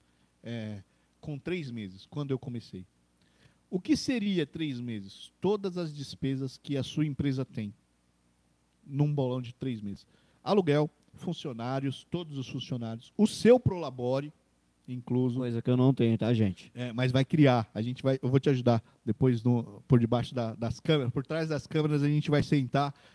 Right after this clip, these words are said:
Speaker 1: e a gente vai criar um plano aí pra criar. Ó, aluguel, pra quem paga aluguel.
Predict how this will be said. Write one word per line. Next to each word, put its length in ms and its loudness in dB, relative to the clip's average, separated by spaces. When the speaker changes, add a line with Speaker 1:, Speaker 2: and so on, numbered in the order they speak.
Speaker 1:
e 60 -4
a 40 2
gente 160 -4
vai 140 6
criar 280 6
um 100 2
plano 400 6
aí 220 2
pra 120 -2
criar. 400 0
Ó, 240 4
aluguel, 480 8
pra 140 -4
quem 220 4
paga 260 4
aluguel. 400 6